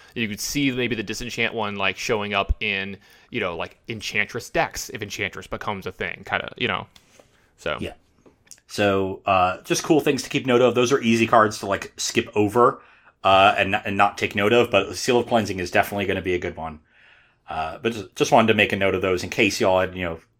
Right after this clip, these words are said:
Speaker 2: missed them.
Speaker 1: Speaking of cards that people did take note of, we're gonna talk about two one-drops next. And, uh, this, this first one, I'm just, I'm just gonna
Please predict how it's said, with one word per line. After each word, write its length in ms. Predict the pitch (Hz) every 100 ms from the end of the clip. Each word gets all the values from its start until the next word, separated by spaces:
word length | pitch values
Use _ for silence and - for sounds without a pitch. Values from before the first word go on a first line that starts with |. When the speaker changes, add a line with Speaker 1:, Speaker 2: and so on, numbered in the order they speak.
| _ _
Speaker 2:
missed 280 | 98 98 -
them. 100 | - _ -
Speaker 1:
Speaking 300 | - - 220
of 60 | 156
cards 200 | 156 127
that 60 |
people 240 | 127 110 107
did 300 | - 110 98
take 200 | 95 90
note 200 | 82 -
of, 180 | - -
we're 40 | 135
gonna 80 | 131
talk 80 |
about 120 | 135 -
two 120 | 120
one-drops 520 | 98 98 110 117 -
next. 460 | 139 147 - - - _ _ _ _ _ -
And, 320 | 107 104 104
uh, 220 | 104 98 101
this, 140 | 123
this 200 | 147 135
first 200 | 208 220
one, 40 | 185
I'm 20 | 139
just, 120 | 139
I'm 80 | 143
just 120 | 147
gonna 160 | 131